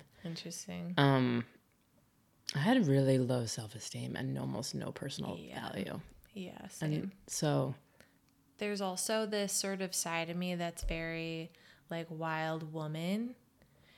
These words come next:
Speaker 1: And having a healthy outlet for that would have made all the difference. But my outlet was just, like, being outrageous, 'cause I loved the, like,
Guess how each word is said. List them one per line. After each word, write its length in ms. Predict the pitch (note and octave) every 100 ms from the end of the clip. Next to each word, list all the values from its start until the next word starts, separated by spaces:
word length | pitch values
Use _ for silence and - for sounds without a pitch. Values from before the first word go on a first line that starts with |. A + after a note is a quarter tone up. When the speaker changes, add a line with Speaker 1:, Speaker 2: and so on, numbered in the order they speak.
| - _
Speaker 1:
And 300 | F#3+ F#3 F3
having 480 | - F3 E3 F#3+ A3
a 40 | G#3+
healthy 540 | - D#3+ D#3+ E3+ E3+ -
outlet 420 | - - - -
for 180 | - G3
that 300 | G#3 G#3+ E3+
would 120 | E3
have 180 | D#3 D#3
made 180 | D3+ -
all 140 | C2
the 140 | E3+
difference. 800 | - - - - - G3+ - - - _ - _ -
But 80 |
my 160 | F3+ E3+ E3
outlet 440 | E3+ F3 E3+ D#3+
was 300 | D#3+ D#3+ D3+
just, 300 | D#3+ D#3 -
like, 260 | D#3+ D3+ - _ _ E3+ -
being 340 | G3 F#3 F3+ F3
outrageous, 580 | E3 D#3+ E3 E3 -
'cause 140 | - -
I 120 | A3
loved 500 | A3 A3 G#3+ G#3+ G#3
the, 160 | G3 F#3+
like, 260 | F3+ F#3